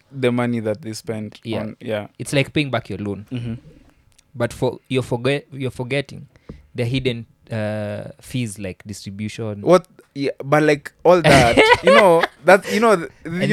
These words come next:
Speaker 1: know, the
Speaker 2: the,
Speaker 1: thing
Speaker 2: the
Speaker 1: is
Speaker 2: royal-, they still own, if a movie wants to use your music,
Speaker 1: they still own the masters, so
Speaker 2: they
Speaker 1: you're
Speaker 2: still
Speaker 1: not,
Speaker 2: own the masters.
Speaker 1: you're not getting paid anything from there. <laughs> I, yo, you know, that's crazy because, yo, that's so fucking insane. Like, as in the, the, the,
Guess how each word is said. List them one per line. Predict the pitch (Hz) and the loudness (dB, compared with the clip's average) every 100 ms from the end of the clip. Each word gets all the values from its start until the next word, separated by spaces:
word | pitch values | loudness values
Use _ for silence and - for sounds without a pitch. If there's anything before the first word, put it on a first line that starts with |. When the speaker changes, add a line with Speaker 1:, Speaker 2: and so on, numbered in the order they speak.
| - | 4
Speaker 1:
know, | |
the | 185 | 6
Speaker 2:
the, | 147 | 4
Speaker 1:
thing | 131 180 | 4 2
Speaker 2:
the | 170 143 | 2 4
Speaker 1:
is | |
Speaker 2:
royal-, | 151 156 147 | 6 6 4
they | 139 147 | 2 2
still | 147 - 180 160 - | 2 2 0 2 2
own, | 147 143 - - | 2 0 -12 -8
if | 139 127 - | -8 -8 -4
a | 131 | -2
movie | 135 147 143 | 2 4 4
wants | 131 135 139 | 2 0 -2
to | 127 | -4
use | 120 127 113 | -4 -4 -4
your | 104 | -4
music, | 120 127 123 127 | -4 -4 -4 -4
Speaker 1:
they | 147 | -2
still | 170 156 | 2 2
own | 143 | 4
the | 131 | 2
masters, | 123 127 - 123 117 | 0 -2 -2 -4 -4
so | 127 | 0
Speaker 2:
they | |
Speaker 1:
you're | 123 113 | 0 2
Speaker 2:
still | 165 | 2
Speaker 1:
not, | 156 147 | 2 0
Speaker 2:
own | 147 | 0
the | 127 | -2
masters. | 123 131 - 95 92 | 0 -2 -2 -12 -8
Speaker 1:
you're | 135 | -6
not | 139 | -6
getting | 135 143 127 120 | -6 -6 -6 -4
paid | 123 123 | -2 -2
anything | 117 113 117 | -6 -6 -8
from | 117 110 110 | -8 -8 -4
there. | 110 539 - - | -2 -4 -10 -10
<laughs> | - - 480 | -10 2 8
I, | 302 - | 8 8
yo, | 214 180 | 6 8
you | 220 | 8
know, | 277 | 8
that's | 262 262 | 8 6
crazy | - 226 233 208 190 | -6 -4 -2 -4 -6
because, | 180 185 180 165 170 - - - - - _ - _ _ | -6 0 0 0 -8 -10 -10 -12 -16 -18 _ -20 _ _
yo, | 190 208 | -4 -2
that's | 254 | -2
so | 262 240 | 0 -2
fucking | - 214 214 190 | 0 -2 -2 -4
insane. | 165 - 208 185 143 | -4 2 4 4 4
Like, | 135 156 | 4 4
as | 170 | 2
in | 165 | 0
the, | 160 165 | 0 -2
the, | 151 143 156 | -4 -4 -4
the, | 143 156 | 2 2